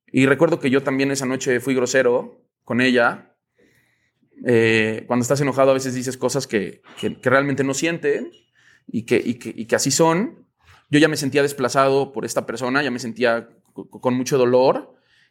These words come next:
y, y siempre pasa, y que no, no es un buen consejo y no quiero que se retome como un consejo, pero pasa que cuando un adolescente se te sale de casa, pues siempre dicen, "Va a regresar", ¿no?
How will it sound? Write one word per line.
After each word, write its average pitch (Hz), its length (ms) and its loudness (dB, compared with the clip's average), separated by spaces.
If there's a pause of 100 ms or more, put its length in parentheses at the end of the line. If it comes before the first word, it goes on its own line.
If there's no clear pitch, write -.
(120)
y, 135 840 -4 (160)
y 151 80 -6
siempre 220 300 4
pasa, 170 680 0 (380)
y 139 120 0
que 139 140 4
no, 151 180 2
no 160 120 0
es 165 80 0
un 180 100 0
buen 165 140 2
consejo 147 500 -2
y 131 60 0
no 127 160 -4
quiero 135 160 -6
que 131 80 -16
se 120 100 -8
retome 127 400 -6
como 113 160 -10
un 127 80 -10
consejo, 131 600 -4 (420)
pero 151 180 2
pasa 175 240 2
que - 120 -2
cuando 131 260 0
un 156 100 0
adolescente 139 500 2
se 123 160 -6
te 117 300 -6
sale 151 220 0
de 135 140 0
casa, 143 560 0
pues - 120 -8
siempre 139 280 -4
dicen, 139 220 -4
"Va 143 60 2
a - 40 2
regresar", 139 420 -6
¿no? - 200 -18